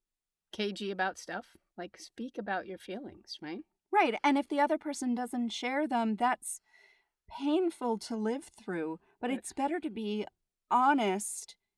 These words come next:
Speaker 2: and truthful and be wounded than it is to cause just all sorts of balls to roll down the hill in ways you hadn't even imagined.
Speaker 1: Yeah.
Speaker 2: You know?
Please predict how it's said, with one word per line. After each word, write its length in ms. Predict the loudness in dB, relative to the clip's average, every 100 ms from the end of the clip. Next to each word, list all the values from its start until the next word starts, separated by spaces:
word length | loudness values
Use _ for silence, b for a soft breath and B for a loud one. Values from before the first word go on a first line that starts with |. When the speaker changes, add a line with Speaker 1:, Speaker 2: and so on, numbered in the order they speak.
| _
Speaker 2:
and 200 | -2 -2
truthful 920 | -2 -4 0 0 -2 -6 -4 -4 -8 -16 _ _ _ _
and 200 | 2 2
be 160 | 2 -2
wounded 680 | -2 0 0 0 -2 -4 -2
than 180 | 0 0
it 120 | -2 0
is 440 | 2 2 -2 -8 _
to 180 | -10 -10 _
cause 1000 | -20 -20 -16 -6 0 2 4 2 -2 -8 -14 _ _ _ _ _ _ _ _ _
just 280 | -8 -8 -8 -18 _
all 220 | 4 4
sorts 320 | 2 -2 -2 -2
of 180 | -2 4
balls 440 | 6 6 4 -2
to 100 | -8
roll 380 | -4 0 0 0
down 280 | 0 0 0
the 220 | -2 -4
hill 220 | -4 -2 -2
in 160 | -2
ways 320 | -2 -4 -6
you 80 | -8 -6
hadn't 320 | -6 -6 -8
even 200 | -6 -6
imagined. 600 | -6 -6 -8 -10 -12 -14 _
Speaker 1:
Yeah. 260 | -10 -10 -10 -18 _ _ _ _ _ _ _ _ _ _ _ -12
Speaker 2:
You 80 | -10
know? 220 | -10